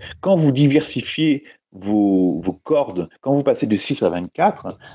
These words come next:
euh, vous avez à la fois beaucoup plus de possibilités, vous avez une variété que vous pouvez travailler avec des fondamentaux. Donc, dans diversifier, par exemple, je vais identifier,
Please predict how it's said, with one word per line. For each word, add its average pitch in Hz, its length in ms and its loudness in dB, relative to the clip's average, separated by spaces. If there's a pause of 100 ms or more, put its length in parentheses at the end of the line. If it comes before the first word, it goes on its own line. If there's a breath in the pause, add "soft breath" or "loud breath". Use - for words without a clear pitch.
(120 loud breath)
euh, 98 240 0
vous 101 460 0
avez 110 180 0
à 113 60 2
la 107 80 2
fois 101 140 0
beaucoup 151 400 -2
plus 135 240 -6
de 110 60 2
possibilités, 85 720 -10
vous 82 100 -10
avez 87 120 -6
une 92 100 -4
variété 98 580 -2 (920 soft breath)
que - 80 -10
vous 95 80 0
pouvez 92 220 0
travailler 92 500 -2 (220 loud breath)
avec 139 260 2
des 113 80 4
fondamentaux. 90 600 -2
Donc, 90 180 -8
dans 90 100 -4
diversifier, 85 640 -4
par 78 100 0
exemple, 87 180 -4
je - 80 -10
vais 85 140 -2
identifier, 95 680 0